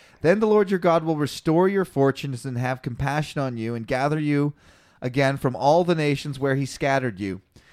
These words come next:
Even if you have banished, even if you have been banished to the most distant land under the heavens, from there the Lord your God will gather you and bring you back. He will bring you to the land that belonged to your fathers, and you will take possession of it.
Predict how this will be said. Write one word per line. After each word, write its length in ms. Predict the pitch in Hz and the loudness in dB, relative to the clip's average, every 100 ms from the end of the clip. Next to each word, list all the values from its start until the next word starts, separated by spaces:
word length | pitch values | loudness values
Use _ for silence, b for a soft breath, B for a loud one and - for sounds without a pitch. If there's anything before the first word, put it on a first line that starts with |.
| b b | b b
Even 300 | - 175 196 | -4 0 0
if 120 | 196 196 | 0 2
you 100 | 190 | 2
have 180 | 147 | 2
banished, 560 | 123 135 156 175 - - _ _ _ - | 0 0 0 -2 -6 -14 _ _ _ -4
even 200 | 151 175 | -2 0
if 160 | 190 - | -4 -2
you 140 | 170 | 0
have 200 | 165 143 | 2 0
been 180 | 156 160 | -2 -2
banished 460 | 135 127 123 127 - | 0 0 -2 -6 -8
to 80 | |
the 100 | 127 | -6
most 260 | 127 123 - | -2 -2 -2
distant 400 | 151 151 170 139 | -6 -4 -4 -4
land 280 | 135 139 135 | -4 -2 -2
under 140 | 139 | -2
the 100 | 123 123 | -2 0
heavens, 400 | 117 107 117 - | -2 -4 -8 -6
from 200 | 127 123 | -6 0
there 260 | 143 151 | 4 4
the 100 | 160 | 2
Lord 300 | 143 135 139 | 2 2 2
your 80 | 135 | 0
God 280 | 123 123 120 | 0 0 0
will 80 | 117 | -4
gather 320 | 123 123 135 | -2 -2 -2
you 180 | 131 135 | -2 -2
and 100 | 113 | -2
bring 180 | 120 | -4
you 120 | 113 104 | -4 -6
back. 420 | 110 104 87 - _ b b b b b b | -6 -6 -10 -20 _ b b b b b b
He 160 | 170 170 | 0 2
will 140 | 165 | 0
bring 320 | 123 170 190 | 0 -2 0
you 160 | 202 208 | 0 -2
to 160 | - | -2
the 100 | 156 | -2
land 380 | 151 143 147 151 | 0 0 -2 0
that 120 | 143 135 | -2 -2
belonged 380 | 127 131 143 - | 0 0 0 0
to 80 | |
your 120 | 151 143 | -2 0
fathers, 560 | - 120 117 120 117 | 0 0 0 -2 -4
and 180 | - 120 | -8 -4
you 60 | 131 | -4
will 80 | 131 | -2
take 280 | - 139 | -2 -4
possession 440 | - 117 127 - 120 | -4 -2 -2 -2 -6
of 140 | 107 | -4
it. 140 | 95 | -6